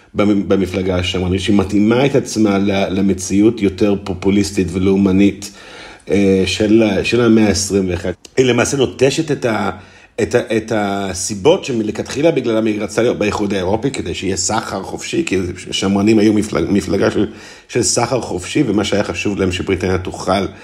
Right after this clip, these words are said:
לנצל את ה-, את ה-, את החברות באיחוד האירופי כדי לקדם את הכלכלה שלה.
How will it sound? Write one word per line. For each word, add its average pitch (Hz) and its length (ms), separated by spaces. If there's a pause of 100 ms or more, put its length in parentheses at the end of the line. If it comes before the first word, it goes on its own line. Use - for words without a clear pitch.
(300)
לנצל 101 520
את 117 140
ה-, 95 380 (800)
את 92 140
ה-, - 480
את 92 100
החברות 98 640
באיחוד 117 380
האירופי 107 400
כדי 95 240
לקדם 95 440
את 101 100
הכלכלה 82 520
שלה. 98 260